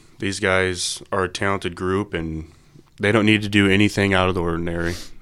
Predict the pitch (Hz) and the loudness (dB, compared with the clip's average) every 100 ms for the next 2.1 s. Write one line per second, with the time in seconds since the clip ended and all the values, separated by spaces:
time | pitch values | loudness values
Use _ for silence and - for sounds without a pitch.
0 | - - - 90 85 87 - - - - | -16 -16 -8 -2 -2 -2 -4 -12 -16 0
1 | 98 95 92 95 98 90 90 95 90 87 | 2 4 4 2 2 2 2 4 4 4
2 | 87 | 0